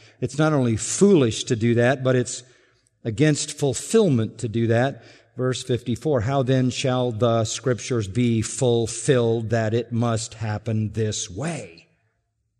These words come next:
What did scripture say? That he would be betrayed by his own familiar friend, that he would be taken, that he would be executed, et cetera, et cetera.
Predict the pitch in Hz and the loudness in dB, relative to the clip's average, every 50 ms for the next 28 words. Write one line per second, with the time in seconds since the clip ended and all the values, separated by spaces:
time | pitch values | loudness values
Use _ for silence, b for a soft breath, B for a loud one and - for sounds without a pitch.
0 | _ _ _ _ _ _ _ _ _ _ _ 107 110 117 107 - - 131 - - | _ _ _ _ _ _ _ _ _ _ _ -8 -6 -6 -4 -2 -4 -2 -2 -2
1 | 170 - - 226 220 151 87 82 B B B B B - 123 110 147 147 143 127 | -2 0 0 0 0 0 -4 -6 B B B B B -2 2 4 4 4 4 4
2 | 135 139 127 135 - - 160 156 160 139 143 139 139 139 123 113 139 143 143 139 | 2 0 0 0 0 2 4 4 4 4 4 4 4 4 4 4 4 4 2 2
3 | 143 143 143 135 143 147 151 139 - 170 170 156 107 82 - - _ _ _ _ | 2 2 2 4 4 2 0 -2 -4 -4 -4 -4 -6 -8 -12 -18 _ _ _ _
4 | _ _ _ _ _ _ _ _ _ _ _ _ _ _ _ _ _ _ _ _ | _ _ _ _ _ _ _ _ _ _ _ _ _ _ _ _ _ _ _ _
5 | _ _ _ _ _ - 135 104 135 160 151 156 131 151 151 - - - 165 165 | _ _ _ _ _ -2 0 2 4 4 4 4 4 2 0 2 2 2 2 2
6 | 165 - 110 90 92 92 - _ _ _ _ _ _ _ - 120 107 151 160 165 | 2 -2 -8 -8 -10 -16 -20 _ _ _ _ _ _ _ -4 0 2 4 4 4
7 | 139 160 170 165 170 170 - - 156 - - 131 117 101 85 87 - - b b | 6 6 6 6 6 4 0 -8 -8 -6 -4 -4 -4 -4 -6 -10 -14 -20 b b
8 | b b b 127 - - - 156 156 156 160 156 151 147 151 - 139 - - - | b b b -8 -4 0 2 4 4 6 6 4 4 2 0 -4 -4 -4 0 -2
9 | 165 165 151 117 95 85 82 - - | 0 0 0 -2 -4 -6 -10 -16 -20